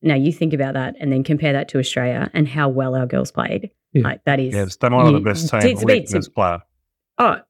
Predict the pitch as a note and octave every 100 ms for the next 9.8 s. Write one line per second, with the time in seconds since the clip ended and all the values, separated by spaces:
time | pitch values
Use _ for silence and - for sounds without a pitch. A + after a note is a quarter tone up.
0 | _ G#3 G3+ F#3+ E3 D3 C#3 - D3+ C#4+
1 | E3 E3+ - _ _ _ - - G#3 -
2 | F#3 - - G3+ G#3+ F#3 E3 D#3+ D3 -
3 | C#3 C#3+ A3+ - _ _ _ - D#3+ C#3
4 | C3+ C#3+ C3 C#3+ E3+ - - - C#3+ C#3+
5 | C3+ C#3+ D3 _ _ _ - F#2 D#3 D3
6 | - - - - F#3 B3 A#3 - F#3 -
7 | - - F3 D#3 D#3 F#3+ A3 F3 D3+ D#3
8 | F#3 G3 - F3+ F3+ D#3+ D3+ D3 D#3 D#3
9 | D3 C#3 C#3+ C#3 C#3+ C#3 C3+